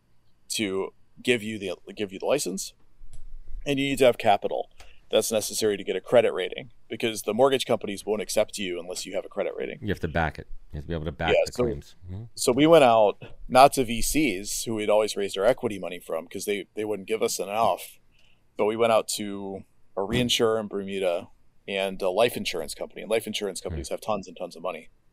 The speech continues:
Speaker 1: And we borrowed enough money to put in the bank account to get the credit rating. And then we started with the regulatory approval. Now, it took a year,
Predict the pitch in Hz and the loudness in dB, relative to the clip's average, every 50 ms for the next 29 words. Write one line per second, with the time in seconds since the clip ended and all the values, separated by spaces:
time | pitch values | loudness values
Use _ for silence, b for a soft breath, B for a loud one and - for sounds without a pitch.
0 | b b b b b b b b _ _ 104 107 104 104 107 101 - 117 113 117 | b b b b b b b b _ _ 0 0 0 0 -4 0 6 8 8 10
1 | 117 110 104 98 92 95 92 92 95 - - 92 92 87 82 90 104 104 - - | 10 8 4 2 0 0 -2 -2 -4 -2 -6 -6 -6 -4 -6 -10 -10 -12 -16 -20
2 | - _ - 120 - - 123 - - 90 85 - 104 90 - - - - 92 80 | -14 _ -6 -6 0 2 0 0 2 -4 -6 -4 -6 -6 -6 -10 -10 -8 -8 -8
3 | 78 - - 82 - - - - 107 110 110 90 123 135 139 156 175 - - - | -8 -10 -12 -12 -12 -14 -6 -4 -2 -2 0 0 -2 -2 -4 -6 -8 -10 -12 -12
4 | - - - - - - - - - - - - - - - 95 101 101 104 110 | -12 -14 -14 -16 -16 -16 -16 -16 -18 -18 -18 -18 -18 -2 0 2 2 2 0 -2
5 | 113 - - 131 127 127 120 117 98 107 104 92 107 107 123 135 139 123 110 107 | -4 2 6 6 6 6 6 2 0 -2 -2 0 2 2 2 4 4 2 2 0
6 | - 101 92 92 90 - - 95 92 87 80 82 92 101 101 101 - - 127 - | 0 -2 -2 -2 -4 -6 -8 -10 -8 -8 -8 -6 -2 -2 -2 -2 -2 -6 -6 -6
7 | 95 85 87 101 104 - | -8 -10 -8 -6 -8 -8